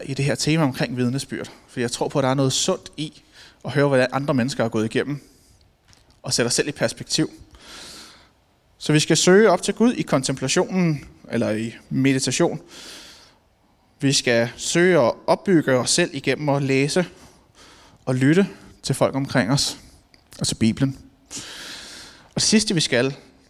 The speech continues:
det er, at vi skal gå ud i verden. Som du sagde, Ole, vi skal gå ud og dele budskabet.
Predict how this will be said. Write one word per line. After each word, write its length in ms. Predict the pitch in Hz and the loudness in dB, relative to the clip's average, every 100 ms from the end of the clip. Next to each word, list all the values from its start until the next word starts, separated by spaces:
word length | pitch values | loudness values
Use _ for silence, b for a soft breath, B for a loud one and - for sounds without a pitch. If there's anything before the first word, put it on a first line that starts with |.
| _ _ _ _ _ _ - | _ _ _ _ _ _ 0
det 60 | |
er, 20 | 147 | 2
at 60 | |
vi 40 | 156 | 2
skal 180 | - | -2
gå 120 | 131 - | -4 0
ud 260 | 175 - - - | 0 0 -6 -4
i 100 | 131 | 0
verden. 360 | 123 123 151 b b b b b b b b _ _ - | 0 0 -2 b b b b b b b b _ _ -6
Som 160 | 117 | -2
du 60 | 113 | 0
sagde, 220 | 127 156 | 2 4
Ole, 240 | 135 123 127 | 2 0 -4
vi 60 | 131 | -8
skal 160 | 127 | -4
gå 60 | 131 | 0
ud 100 | 143 | 0
og 80 | - | 0
dele 280 | 131 160 196 B B B B B B B _ _ _ | 0 0 -4 B B B B B B B _ _ _
budskabet. 480 | - 220 - 64 - | 2 2 2 -4 -6